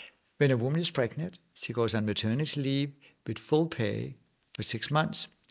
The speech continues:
We have free medical. We even have dental, so I can maintain my Hollywood smile and my Hollywood teeth.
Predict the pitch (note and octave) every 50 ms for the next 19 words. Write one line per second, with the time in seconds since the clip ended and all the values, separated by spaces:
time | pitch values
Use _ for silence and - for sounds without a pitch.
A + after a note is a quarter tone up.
0 | - - - - - - - C3+ C3+ C#3 C3 - - - - D3+ D#3 D#3 D3 C#3
1 | C3 B2 A#2+ B2 B2 - - - F3+ G3 G3 G3 _ _ _ _ _ _ - B2
2 | C3+ C#3 C#3 C3 B2+ B2+ B2+ A#2+ A2+ A2+ A2 G2 F#2 - - - C#3 D#3+ F#3 F#3
3 | - - D#3 G#2 G2 G2+ - - A#2 A#2+ A#2 - B2 A#2 A2+ G#2+ G#2 A2+ A#2+ A#2
4 | A2+ A2 G#2 F#2+ G#2 A#2+ B2 B2+ B2+ A2+ - - - A#2 A2 A2 A#2 C3 C#3+ C3
5 | A2+ G#2+ G#2+ F#2+ A2 A#2 A#2 A#2 A#2 - - - C3 C#3 F3 F#3 -